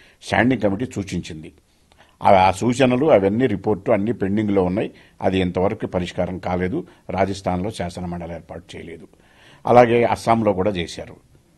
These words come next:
అస్సాంలో జరిగినటువంటిది కూడా అదే విధంగా పెండింగ్లో ఉన్నది. అది టూ థౌజండ్ ట్వెల్వ్లో జరిగింది, అది ఇంతవరకు ఏర్పాటు చేయలేదు. తమిళనాడులో చేశారు,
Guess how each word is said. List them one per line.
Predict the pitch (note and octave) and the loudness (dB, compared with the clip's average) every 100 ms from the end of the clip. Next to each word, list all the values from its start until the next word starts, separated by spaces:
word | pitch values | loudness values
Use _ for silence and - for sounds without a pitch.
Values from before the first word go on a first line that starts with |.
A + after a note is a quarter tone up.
| _ _ _ - | _ _ _ 2
అస్సాంలో | B2 C3 D3+ D#3+ | 4 8 6 8
జరిగినటువంటిది | C3 B2+ A#2+ A2+ A#2 G#2 F#2+ | 4 4 2 -2 -2 -4 -4
కూడా | A2 A#2 | 0 4
అదే | A#2+ A#2 | 4 4
విధంగా | B2+ A#2 A#2 A#2 G#2+ - - - _ - | 2 0 2 2 2 -2 -20 -20 _ -2
పెండింగ్లో | G#2+ A#2 A#2 A#2 | 2 2 4 4
ఉన్నది. | G#2+ G#2+ C#3+ - _ - | 2 -2 -4 -8 _ -8
అది | F#2+ G2 A2+ | -4 -2 -2
టూ | B2 | -2
థౌజండ్ | A#2 A2 G2 F2 | 0 0 -2 -2
ట్వెల్వ్లో | G2 G#2 | -2 0
జరిగింది, | G2 G2 A#2 | -2 -2 -2
అది | F2+ G2 | -2 -2
ఇంతవరకు | F#2+ F#2 F2+ G2 | -2 -2 -4 -6
ఏర్పాటు | E2+ F#2 F2 - | -4 -6 -8 -10
చేయలేదు. | F2+ E2 D#2 - _ _ _ _ _ _ _ - | -12 -12 -16 -20 _ _ _ _ _ _ _ 4
తమిళనాడులో | A#2 C#3+ D3 C3 A#2+ | 6 8 10 10 8
చేశారు, | G#2 G#2 F2+ F2 | 4 2 2 0